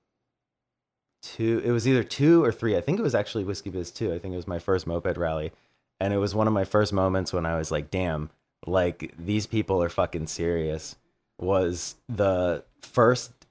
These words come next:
night there was a, uh, there was a dude named Salty. It was, like, kind of like an older dude. And I can't remember what gang he was in, but he was, like, really into the scene at the time. And, uh,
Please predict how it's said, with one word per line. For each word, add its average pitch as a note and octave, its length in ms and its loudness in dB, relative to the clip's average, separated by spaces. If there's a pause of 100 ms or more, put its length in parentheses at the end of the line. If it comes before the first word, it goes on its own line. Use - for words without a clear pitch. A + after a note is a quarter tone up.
(160)
night G2 500 0 (220)
there G2+ 240 2
was F#2+ 140 -2
a, F2+ 80 -6 (260)
uh, F2 500 0 (1200)
there G#2+ 160 2
was G2+ 140 0
a F#2+ 60 -2
dude A2 400 0
named G2 340 -4 (260)
Salty. F3 760 0 (760)
It A2 100 0
was, G#2+ 140 2
like, G#2+ 140 0
kind A2 180 0
of G2 80 -2
like G2 160 2
an F#2 160 0
older G2+ 320 2
dude. G2 420 -2
And F#2 120 -4
I F2 80 -4
can't B2+ 220 -2
remember A#2 260 4
what G2 180 2
gang F2+ 240 -2
he F2+ 160 -4
was F2 180 -4
in, E2 220 -4
but E2 160 -4
he E2+ 100 -8
was, E2+ 160 -8
like, E2 240 -8 (840)
really F2+ 640 -2
into E2+ 180 -6
the D#2+ 100 -14
scene G#2+ 260 -6
at C#2 60 -8
the E2+ 60 -8
time. E2+ 300 -8 (480)
And, G2 260 0
uh, F2+ 320 2